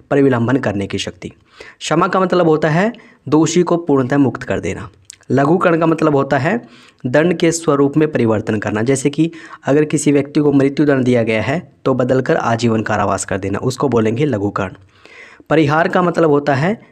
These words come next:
दंड की अवधि को कम करना, जैसे कि दो वर्ष के कारावास को एक वर्ष में बदल देना, इसको हम बोलेंगे परिहार। विराम का मतलब है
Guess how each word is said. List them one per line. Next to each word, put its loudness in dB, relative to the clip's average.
दंड 2
की 2
अवधि 0
को 0
कम -2
करना, -6
जैसे 0
कि 2
दो 2
वर्ष 2
के -2
कारावास 0
को 0
एक 2
वर्ष 0
में 0
बदल -4
देना, -6
इसको -2
हम 0
बोलेंगे 0
परिहार। -2
विराम 2
का 0
मतलब 2
है 0